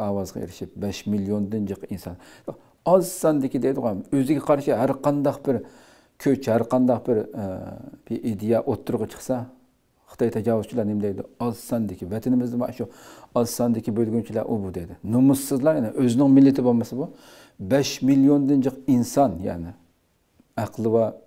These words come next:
puti bilan minib, e, yuradigan,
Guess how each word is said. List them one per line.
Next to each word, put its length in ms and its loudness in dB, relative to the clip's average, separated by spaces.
puti 260 -16
bilan 180 -4
minib, 300 -4
e, 60 -10
yuradigan, 440 0